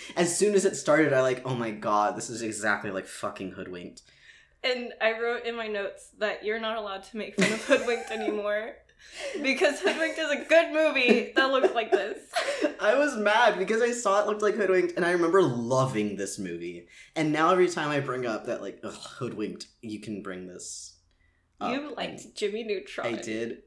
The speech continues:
Speaker 1: It's,
Speaker 2: At
Speaker 1: I
Speaker 2: least Hoodwinked is a better fucking movie. <laughs>
Speaker 1: I can't recall.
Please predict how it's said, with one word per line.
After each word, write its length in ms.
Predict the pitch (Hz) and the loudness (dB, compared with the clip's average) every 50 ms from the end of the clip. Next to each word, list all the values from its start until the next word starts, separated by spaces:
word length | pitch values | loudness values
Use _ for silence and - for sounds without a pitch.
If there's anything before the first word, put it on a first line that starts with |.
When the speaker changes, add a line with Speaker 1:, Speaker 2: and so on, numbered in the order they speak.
| _ - | _ -4
Speaker 1:
It's, 400 | - - - - - - - - | -4 -2 -2 -4 -8 -10 -10 -4
Speaker 2:
At 180 | - 226 - - | 0 2 2 2
Speaker 1:
I 40 | 240 | 2
Speaker 2:
least 260 | 262 330 339 - - | 2 0 -2 -4 -6
Hoodwinked 460 | - - - - - 208 214 202 - - | -4 -2 -2 -2 -2 -4 -6 -6 -6 -8
is 160 | 208 - - | -8 -6 -6
a 60 | 233 | -6
better 400 | 214 - - 214 220 - 208 - - | -6 -6 -6 -6 -6 -6 -10 -8 -6
fucking 380 | - 233 - - 220 208 208 | -6 -6 -6 -6 -8 -8 -8
movie. 440 | 214 220 226 214 214 208 214 269 392 494 | -6 -6 -6 -4 -4 -6 -6 -6 -8 -6
<laughs> 960 | - - - - - _ _ _ _ _ _ _ _ _ _ _ _ _ _ - | -8 -8 -8 -12 -18 _ _ _ _ _ _ _ _ _ _ _ _ _ _ -6
Speaker 1:
I 460 | 123 123 123 123 120 117 117 107 110 - | -4 -2 -2 -4 -4 -4 -6 -6 -6 -6
can't 200 | 113 104 95 92 | -8 -8 -6 -8
recall. 440 | 92 - - - - - - - | -12 -12 -12 -12 -12 -14 -16 -18